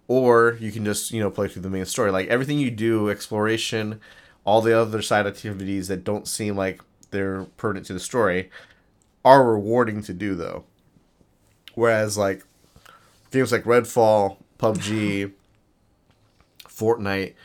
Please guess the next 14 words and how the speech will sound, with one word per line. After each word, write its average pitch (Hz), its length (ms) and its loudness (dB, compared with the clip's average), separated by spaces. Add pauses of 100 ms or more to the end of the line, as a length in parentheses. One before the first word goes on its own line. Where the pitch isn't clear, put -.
(460)
those 120 180 2
are 139 80 2
games 117 340 -2
built 117 240 -2
around 107 380 2
a 101 80 -2
game, 101 440 -6 (140)
uh, 98 220 -2 (100)
play 120 160 0
mechanic 110 720 -6
and 98 180 -4
nothing 101 340 -4
else. 90 280 -4
So, 90 440 -2